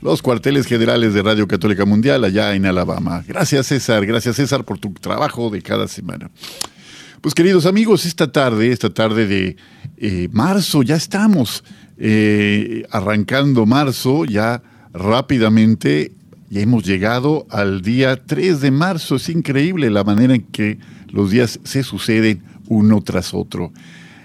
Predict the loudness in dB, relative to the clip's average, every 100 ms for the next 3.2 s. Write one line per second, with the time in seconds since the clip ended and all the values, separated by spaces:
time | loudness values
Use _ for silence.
0 | -14 -10 0 2 2 0 -6 -2 0 2
1 | 2 2 2 0 0 2 4 2 -2 -10
2 | -6 0 0 0 -4 -10 -10 -8 -8 -2
3 | -2 -4